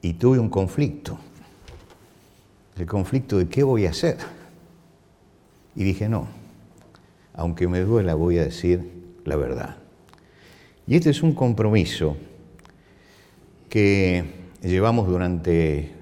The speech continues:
hace cuarenta y cinco años que llevamos el mismo compromiso. Ella decía, "No quiero el engaño, no quiero la ilusión, quiero la verdad, quiero la verdad".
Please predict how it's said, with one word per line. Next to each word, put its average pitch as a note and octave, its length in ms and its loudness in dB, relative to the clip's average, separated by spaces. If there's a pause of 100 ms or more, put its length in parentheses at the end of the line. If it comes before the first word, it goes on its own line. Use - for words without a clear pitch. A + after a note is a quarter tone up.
(100)
hace - 240 -6
cuarenta F2 340 -2
y F2 80 -2
cinco E2 300 -4
años B1+ 240 -10
que C#2+ 80 -8
llevamos D#2 340 0
el D#2 100 -2
mismo D#2+ 220 0
compromiso. C#2+ 640 -4 (1700)
Ella A#2 200 6
decía, A2 280 4
"No G#2+ 160 0
quiero A#2 220 2
el G2 80 0
engaño, G#2 400 0
no F2 100 0
quiero F#2+ 220 2
la F2 80 2
ilusión, D#2+ 680 0 (440)
quiero F#2+ 260 -4
la C#2+ 100 -6
verdad, - 340 -8 (480)
quiero E2 180 -2
la C#2 80 -2
verdad". B1 320 -6